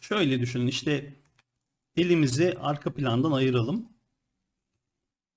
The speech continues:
Küçük, yani bu benzer şeyler yaptığım için aklıma, aklımda olan böyle göstermek istediğim bir şey. Şimdi arkadaşlar mesela bunu aldık.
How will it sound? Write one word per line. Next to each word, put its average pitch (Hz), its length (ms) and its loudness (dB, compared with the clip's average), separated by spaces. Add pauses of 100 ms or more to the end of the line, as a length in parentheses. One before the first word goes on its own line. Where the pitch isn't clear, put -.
(1120)
Küçük, - 400 -2 (180)
yani 135 260 0
bu 147 360 2
benzer 160 400 8
şeyler 175 380 4
yaptığım 160 440 2
için 151 180 0
aklıma, 139 440 0 (240)
aklımda 139 420 2
olan 135 260 4
böyle 127 140 4
göstermek 131 520 0
istediğim 117 400 -4
bir 113 40 -6
şey. 262 380 -4 (480)
Şimdi 214 180 -2
arkadaşlar 208 460 2
mesela 156 360 2
bunu 180 160 2
aldık. 143 640 -2